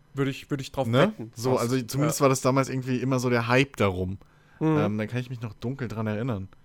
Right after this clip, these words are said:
Speaker 2: So, ähm, ah, was da alles dazwischen ist. Das ist also so wirklich irgendwie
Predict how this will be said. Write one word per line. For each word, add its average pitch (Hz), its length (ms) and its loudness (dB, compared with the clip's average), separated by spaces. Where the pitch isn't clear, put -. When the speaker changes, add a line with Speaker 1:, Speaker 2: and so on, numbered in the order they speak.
Speaker 2:
So, 98 440 -10
ähm, 98 360 -6
ah, 98 400 -10
was - 160 -14
da - 80 -8
alles 113 260 -8
dazwischen - 800 -12
ist. - 220 -14
Das 117 160 -6
ist 117 220 -4
also 120 200 2
so 120 200 -2
wirklich 139 360 -8
irgendwie 127 300 -4